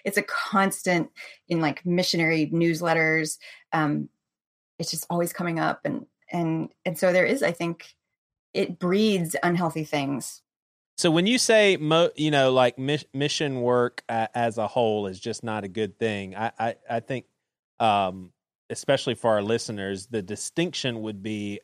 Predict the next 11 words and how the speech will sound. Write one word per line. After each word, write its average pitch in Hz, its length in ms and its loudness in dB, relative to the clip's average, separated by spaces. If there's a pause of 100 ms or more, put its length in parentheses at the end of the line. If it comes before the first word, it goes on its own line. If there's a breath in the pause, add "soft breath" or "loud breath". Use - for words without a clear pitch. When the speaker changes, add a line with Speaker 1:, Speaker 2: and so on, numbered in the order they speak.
Speaker 2:
a-, 113 180 -6
and 110 140 0
I 107 80 0
think, 170 400 0
but 107 140 -8
tell 127 160 2
me 127 100 -2
if 110 140 -4
I'm 110 160 -2
wrong, 120 320 2 (360 soft breath)
like, 117 160 2